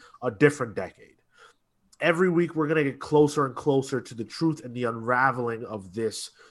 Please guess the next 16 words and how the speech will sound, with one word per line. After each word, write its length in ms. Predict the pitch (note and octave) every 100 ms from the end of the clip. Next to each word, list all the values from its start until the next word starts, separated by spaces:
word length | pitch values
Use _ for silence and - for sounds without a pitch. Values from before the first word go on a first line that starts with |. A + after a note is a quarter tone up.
| _ _
you 100 | A#2+
know, 220 | A2+ G#2+
reality 720 | G#2 G#2 A#2 A2+ A#2 B2+ A2+ G#2
that 160 | G2+
Scarlet 400 | - B2 A2+ G#2+
Witch 160 | G#2 G#2
has 180 | F#2+ -
crafted, 680 | - A#2 A#2 - G#2+ F#2+ - _ - _ _
um, 460 | G#2 G2+ F#2+ F2+ F2 _ _ _ _ _
in 180 | C3+ B2+
which 200 | B2 A#2+
she 180 | - B2
can 160 | B2+
exist 640 | G#2+ F#2 F2+ A#2 A2 - - F#2
with 200 | G2+ - _ _
Vision. 440 | G#2 C3+ G2 D#2